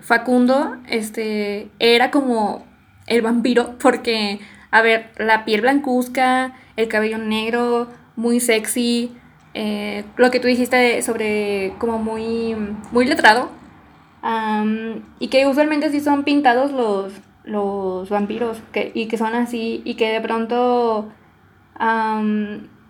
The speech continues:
de pronto lo per-, lo, se percibe como inmortal, pero bueno, vemos, vemos más adelante a ver si es cierto.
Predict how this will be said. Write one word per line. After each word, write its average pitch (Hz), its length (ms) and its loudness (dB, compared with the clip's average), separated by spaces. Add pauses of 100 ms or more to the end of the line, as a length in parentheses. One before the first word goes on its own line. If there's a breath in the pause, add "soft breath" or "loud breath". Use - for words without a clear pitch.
(320)
de 294 100 -2
pronto 320 320 2
lo 440 160 4
per-, 277 180 4
lo, 269 260 4
se - 120 2
percibe 262 380 2
como 277 360 2
inmortal, 240 720 2
pero 202 180 0
bueno, 208 340 -4 (140)
vemos, 220 440 -2 (200)
vemos 254 280 -4
más 254 140 -4
adelante 214 400 -4
a 214 40 -2
ver 214 120 -4
si 220 100 -10
es 220 80 -8
cierto. 220 260 -4